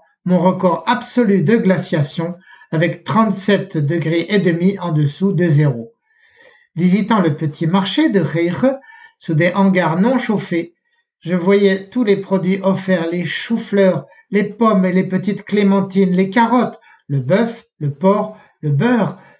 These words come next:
tous protégés dans des cajots sous d'épaisses couches de jute, et malgré tout, surgelés à cœur.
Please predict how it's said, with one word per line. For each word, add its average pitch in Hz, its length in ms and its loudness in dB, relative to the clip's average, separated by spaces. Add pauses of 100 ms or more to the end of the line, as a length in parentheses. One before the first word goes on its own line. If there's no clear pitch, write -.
(180)
tous 311 320 0
protégés 214 580 0
dans 180 140 0
des 165 180 -2
cajots 190 400 0
sous 170 200 -4
d'épaisses 196 640 0 (120)
couches 190 340 -6
de 147 200 0
jute, 170 500 0 (420)
et 160 60 -2
malgré 165 480 2
tout, 170 320 -10 (260)
surgelés 147 760 -2 (100)
à 127 140 -12
cœur. - 640 -4